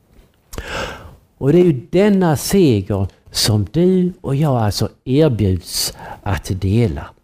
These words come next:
Genom att ta emot honom som vår personliga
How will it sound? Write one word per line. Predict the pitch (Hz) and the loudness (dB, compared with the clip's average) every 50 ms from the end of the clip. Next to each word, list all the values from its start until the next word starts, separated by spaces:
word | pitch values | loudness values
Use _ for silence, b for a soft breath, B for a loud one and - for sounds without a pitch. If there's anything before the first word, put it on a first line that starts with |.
| _ _ _ _ _ - - - _ - B B B B B B | _ _ _ _ _ -20 -20 -20 _ -18 B B B B B B
Genom | B 120 127 120 117 117 | B 2 4 4 6 4
att | 117 110 - - | 4 2 0 -2
ta | - 110 123 | -2 2 2
emot | 127 135 170 170 131 110 - - | 4 4 6 6 4 4 2 0
honom | - 110 123 135 131 110 95 95 87 80 b b b b b b b b b b b b b b b b b - | 2 2 4 4 4 2 0 0 -2 -4 b b b b b b b b b b b b b b b b b -10
som | - - 135 110 | -6 -6 -4 -2
vår | - 117 110 | -2 -2 -2
personliga | - - - 123 - - - 170 175 143 107 95 85 85 90 87 87 87 80 | -4 -6 -8 -6 -4 0 2 2 2 2 2 0 0 -2 -2 -2 0 -2 -2